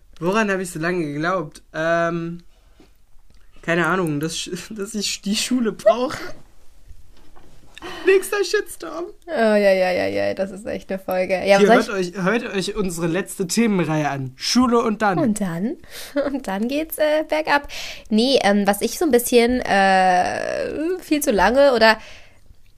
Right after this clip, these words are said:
Speaker 2: ich weiß nicht, das, das passt eigentlich total mit dem zusammen, dass ich halt so ein spiritueller Mensch bin. Und zwar an so Legenden oder Märchen, die so bezogen waren auf so, so Figuren wie zum Beispiel Kobolde.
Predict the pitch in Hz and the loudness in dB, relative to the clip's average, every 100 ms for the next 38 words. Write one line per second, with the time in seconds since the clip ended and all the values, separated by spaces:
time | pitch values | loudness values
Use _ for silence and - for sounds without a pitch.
0 | - - - - 170 185 202 190 214 - | -20 -18 -14 -2 0 0 0 -2 -2 0
1 | 240 233 226 214 214 208 202 233 220 208 | 2 2 4 4 2 4 6 6 4 2
2 | 226 208 185 214 208 202 202 196 190 190 | 2 2 4 4 0 0 0 0 0 -4
3 | - 214 214 - 220 185 262 - 214 - | 0 0 2 2 2 2 0 0 -2 -2
4 | - - - 214 214 - 208 240 277 - | -16 -18 0 0 2 2 6 6 6 4
5 | 233 220 220 208 190 202 208 311 330 214 | 4 6 6 6 4 6 6 6 0 2
6 | 214 262 339 - - - 233 226 214 208 | 2 2 -2 -10 -20 0 4 6 6 6
7 | 269 285 262 254 262 214 233 233 233 233 | 6 4 2 2 0 0 6 10 10 8
8 | - - - 220 - 262 285 247 240 240 | 0 -20 -4 -2 4 4 6 6 6 6
9 | 220 226 220 196 208 208 226 202 254 302 | 0 2 4 4 2 0 -2 2 4 4
10 | 277 226 214 226 226 214 - 254 226 143 | 4 2 2 0 0 -4 2 2 4 2
11 | 160 165 | 4 0